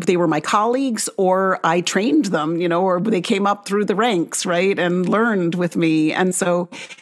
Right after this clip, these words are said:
um, I d-, have such deep trust for them. And they're, right now, there are five of them, and they're just remarkable people who all have different gifts to give through these. They do the sun, moon, and rising snapshots for people. They make a fifteen-minute audio,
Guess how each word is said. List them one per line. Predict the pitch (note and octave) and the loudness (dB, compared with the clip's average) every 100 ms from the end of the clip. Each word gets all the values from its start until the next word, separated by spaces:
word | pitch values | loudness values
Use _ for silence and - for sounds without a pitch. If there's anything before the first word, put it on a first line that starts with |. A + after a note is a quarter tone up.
| - - - - F3+ | -20 -20 -20 -6 0
um, | E3+ F3 F3+ F3+ F3 - - - | 2 2 2 0 0 -4 -12 -4
I | G3 | -2
d-, | F#3+ F#3 | 0 0
have | G3+ E3+ | 0 0
such | G3 F3 | -2 -2
deep | D#3+ F3 G3 | 0 2 0
trust | - - G3 - - | 0 -2 0 0 0
for | B3 | 2
them. | F3+ D#3 D3+ | 4 2 2
And | F#3 F3+ | 2 2
they're, | F3+ E3+ E3+ - - - - | 2 0 -2 -12 -20 -6 -2
right | G3+ | 2
now, | G#3 F#3+ | 2 2
there | F3 | 0
are | |
five | - F#3+ F#3 G#3 | 0 0 2 0
of | F#3 - | -2 -2
them, | D#3+ | -2
and | D#3+ E3 | 0 0
they're | E3+ | 0
just | F#3 - | -2 -2
remarkable | F3+ E3+ D#3+ E3 E3 G3+ D#3+ E3 D3+ | 0 2 2 2 0 -2 0 0 -2
people | - F3+ F3+ D#3+ | -2 0 0 0
who | D#3+ | 0
all | - D#3+ E3 | 0 0 2
have | F3 D#3 | 0 0
different | E3+ D#3+ D#3+ D#3 | -2 0 0 0
gifts | E3 F3 - | 0 0 -2
to | - | -4
give | D#3+ E3+ E3+ E3 D#3 | -2 0 2 0 -4
through | - E3 D#3+ | -4 0 2
these. | D#3 D#3 D3+ - - - - - | 2 2 2 -2 -6 -16 -16 -2
They | G3 | 0
do | F3 F3 | 2 2
the | E3+ | 2
sun, | G#3 F#3+ | 2 2
moon, | F#3 F3 | 2 2
and | D#3+ | 2
rising | D#3+ F3+ G#3+ | 2 2 0
snapshots | F#3 G3+ G3 G#3+ G3+ - | 0 0 0 0 -2 -2
for | G#3 | -2
people. | A3 G#3 G3+ | 0 0 2
They | E3+ | 2
make | E3 | 0
a | E3 | 0
fifteen-minute | - F3+ - F3 E3+ D#3+ - | -2 -2 0 2 2 0 2
audio, | D#3 F3+ G3 F#3+ F#3+ F#3+ | 2 2 2 2 0 -2